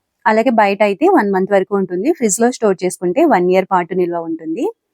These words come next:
బయట పెడితే ఉంటుంది కానీ కలర్ చేంజ్ అవుతుంది. అదే ఫ్రిడ్జ్ లో అయితే మనకి రంగు మారకుండా ఉంటుందన్నమాట. చూసారు కదా, చాలా సింపుల్ గా ప్రిపేర్ చేసుకున్నాము. టేస్ట్ అయితే చాలా చాలా బాగుంటుంది. మీరు కూడా ఈ రెసిపీని తప్పకుండా ట్రై చేసి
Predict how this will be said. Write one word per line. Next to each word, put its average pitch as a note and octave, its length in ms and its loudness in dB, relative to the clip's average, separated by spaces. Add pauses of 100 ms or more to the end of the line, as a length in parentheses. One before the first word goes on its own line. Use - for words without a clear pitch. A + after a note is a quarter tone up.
(420)
బయట A3 320 0
పెడితే B3 280 2
ఉంటుంది G#3+ 360 0
కానీ A3 260 0
కలర్ G#3 320 0
చేంజ్ F#3 240 -2
అవుతుంది. E3+ 400 -4
అదే A#3 140 0
ఫ్రిడ్జ్ G#3 280 -2
లో A3+ 80 2
అయితే F#3+ 180 -4
మనకి F3+ 280 -4
రంగు G#3 260 0
మారకుండా F3+ 520 -2
ఉంటుందన్నమాట. E3 600 -6 (440)
చూసారు B3+ 400 2
కదా, A3 240 2
చాలా A3 260 0
సింపుల్ G3+ 380 0
గా A3 80 2
ప్రిపేర్ G3 340 0
చేసుకున్నాము. F#3 600 -2 (160)
టేస్ట్ A3 340 0
అయితే G#3+ 240 0
చాలా F#3+ 300 -2
చాలా F#3+ 260 -2
బాగుంటుంది. E3+ 600 -6 (460)
మీరు B3+ 200 4
కూడా B3+ 280 2
ఈ D#4+ 80 6
రెసిపీని A3 400 0
తప్పకుండా G3 460 0
ట్రై F#3+ 220 0
చేసి F3+ 280 -4